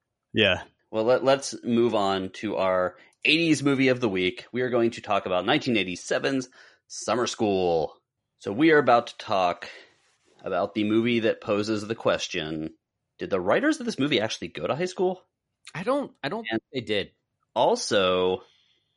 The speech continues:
Speaker 2: makes us think about the question: What the hell happened to Kirstie Alley?
Speaker 3: <laughs> Oh my
Speaker 1: That
Speaker 3: God.
Speaker 1: movie happened to her.
Speaker 3: Oh. No, because
Speaker 2: So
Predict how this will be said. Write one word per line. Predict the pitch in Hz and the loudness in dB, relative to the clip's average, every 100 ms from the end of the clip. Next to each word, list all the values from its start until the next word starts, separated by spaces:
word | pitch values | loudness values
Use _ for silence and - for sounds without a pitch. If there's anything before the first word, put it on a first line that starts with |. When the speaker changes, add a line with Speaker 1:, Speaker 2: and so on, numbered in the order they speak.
| _ | _
Speaker 2:
makes | 104 107 127 | -8 -4 -4
us | 123 | -2
think | 185 226 | -2 -2
about | 92 87 | -2 -4
the | |
question: | - 90 - 98 101 - | -2 -4 -2 -6 -6 -4
What | - - | -4 -2
the | - | -4
hell | 104 120 | 0 2
happened | 110 110 92 | 2 0 -2
to | 95 | -4
Kirstie | 104 104 | -4 0
Alley? | 82 76 - _ _ _ _ | 0 -2 -8 _ _ _ _
Speaker 3:
<laughs> | - - - | -10 -10 2
Oh | 214 - - 269 254 - 247 247 151 | 2 2 6 6 6 2 4 4 2
my | 165 127 | 4 6
Speaker 1:
That | 139 - 113 | 6 4 6
Speaker 3:
God. | 135 - - | 10 10 10
Speaker 1:
movie | 143 113 | 6 6
happened | 107 95 92 90 85 | 4 2 2 -4 -2
to | 92 | -2
her. | 92 80 80 - 359 - - - - - - _ - | 0 0 -2 -8 -16 -16 -14 -12 -14 -16 -20 _ -4
Speaker 3:
Oh. | 147 160 160 151 147 143 135 110 92 90 _ _ _ _ _ - | 0 4 6 6 6 4 0 -4 -10 -18 _ _ _ _ _ -6
No, | 190 240 262 | 4 8 8
because | 240 247 240 | 8 8 8
Speaker 2:
So | 196 | 6